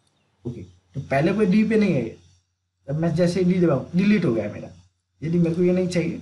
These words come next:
delete हो गया। Control Z कर लेता हूँ मैं वापस, नहीं तो आपको delete दबाने के लिए क्या करना था, आप यहाँ पे click करके delete जो बटन होता है keyword पे आप वो दबाते थे, नहीं तो आपको यहाँ से keyboard से सिर्फ only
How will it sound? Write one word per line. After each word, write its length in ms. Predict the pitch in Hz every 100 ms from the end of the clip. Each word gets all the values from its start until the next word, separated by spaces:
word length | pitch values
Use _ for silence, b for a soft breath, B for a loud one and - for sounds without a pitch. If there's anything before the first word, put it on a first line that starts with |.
| 185
delete 340 | 202 208 175
हो 80 | -
गया। 120 | - - _ _ _ _ _ _ - _ _ _ _ _ _ _ - _ _ _ _ _
Control 360 | 143 143 165
Z 240 | 165 165 165
कर 100 | 170
लेता 220 | 170 165
हूँ 80 | 165
मैं 80 | 165
वापस, 360 | 156 170 175 - _ _ _ _ _
नहीं 160 | 160 175
तो 80 | 175
आपको 180 | 175 185
delete 320 | 175 185 190
दबाने 340 | 175 170 175 180
के 40 |
लिए 120 | 185
क्या 160 | 180 185
करना 260 | 180 170 165
था, 220 | 185 - - - _
आप 180 | 147 160
यहाँ 140 | 165
पे 80 | 165
click 200 | 175 180
करके 240 | 180 180 170
delete 360 | 185 185 214
जो 160 | 175 196
बटन 260 | 185 185
होता 240 | 185 170 185
है 60 |
keyword 280 | 175 185 196
पे 120 | - 220
आप 220 | 185 -
वो 200 | 170 196
दबाते 420 | 180 143 117 - 120
थे, 200 | 104 - _ _ _ _ -
नहीं 120 | 160
तो 80 | 170
आपको 260 | 170 180
यहाँ 160 | 180 180
से 100 | 180
keyboard 300 | 175 185 190
से 120 | 202
सिर्फ 180 | 180 202
only 280 | - 170 208